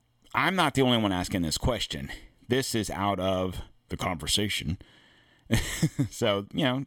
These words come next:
you've got to find people that are willing to ask the question.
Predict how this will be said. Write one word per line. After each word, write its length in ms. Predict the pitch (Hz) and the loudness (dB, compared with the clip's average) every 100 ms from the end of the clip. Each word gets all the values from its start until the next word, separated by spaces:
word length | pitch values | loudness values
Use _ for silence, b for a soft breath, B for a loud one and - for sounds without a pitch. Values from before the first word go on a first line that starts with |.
| - | 0
you've 380 | 135 139 117 107 | 0 2 -2 2
got 240 | 117 131 | 2 0
to 120 | 170 | -4
find 480 | 156 - 104 110 110 B B B B B B B B _ | -2 -2 0 -2 -2 B B B B B B B B _
people 360 | - 165 143 | 2 2 0
that 120 | 131 113 | 0 0
are 60 | |
willing 260 | 117 120 117 | -2 0 -2
to 80 | 78 | -2
ask 260 | 87 - | -4 -6
the 60 | - | -4
question. 460 | - - - - | -4 -4 -4 -6